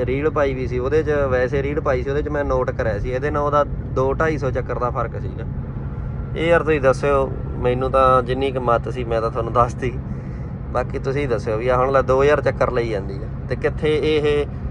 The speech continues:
ਸਤਾਰਾਂ ਸੌ ਚੱਕਰ 'ਤੇ ਤੁਰੇ, ਕਿਉਂ ਖਾਲੀ ਕਾਰ ਹੁੰਦੀ, ਇੰਨਾ ਕਿਹੜਾ ਇਹ 'ਤੇ ਵਜਨ ਆ, ਐਡਾ ਇੰਜਣ ਹੈ,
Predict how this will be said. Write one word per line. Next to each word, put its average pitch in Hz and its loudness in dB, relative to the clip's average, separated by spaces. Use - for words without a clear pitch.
ਸਤਾਰਾਂ 139 4
ਸੌ 143 -2
ਚੱਕਰ 135 2
'ਤੇ 135 0
ਤੁਰੇ, 127 2
ਕਿਉਂ 139 -2
ਖਾਲੀ 135 0
ਕਾਰ 135 6
ਹੁੰਦੀ, 135 0
ਇੰਨਾ 135 0
ਕਿਹੜਾ 143 2
ਇਹ 143 0
'ਤੇ 143 -2
ਵਜਨ 120 0
ਆ, 120 0
ਐਡਾ 120 0
ਇੰਜਣ 104 -4
ਹੈ, 107 -8